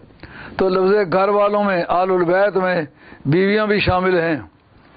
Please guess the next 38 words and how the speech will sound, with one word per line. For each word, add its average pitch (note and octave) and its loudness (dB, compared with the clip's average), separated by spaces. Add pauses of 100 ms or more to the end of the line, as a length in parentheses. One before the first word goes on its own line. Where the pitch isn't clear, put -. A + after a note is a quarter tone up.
(400)
अवामी F#3 0
बोलचाल F#3+ 0
के E3+ 0
मुताबिक। E3 0 (880)
तो E3+ 0
जो F3+ 2
करीब F#3 0
का F#3+ 2
दादा F3 0
है, F3 0 (600)
उस G#3+ 2
दादे F#3 2
में G3+ 0
शरीक F#3+ 0
होने F3 0
वाले, F3 0 (540)
जैसा E3+ 0
कि E3+ -2
सरकार E3 -2
का E3+ 0 (440)
ख़ानदान F3 0
बनी F3 0
हाशिम E3+ 0
या F3+ 0
बनी F3 -2
मुतलब F3 -2
कहलाए, D#3+ 0 (560)
ये G#3+ 2
भी A3 0
उसमें G3 0
शरीक G3 2
हो F#3 2
जाते E3 0
हैं। - -8 (420)
वहाँ F3+ 0
की G3+ -2
बोलचाल F3+ 0
में F3 -2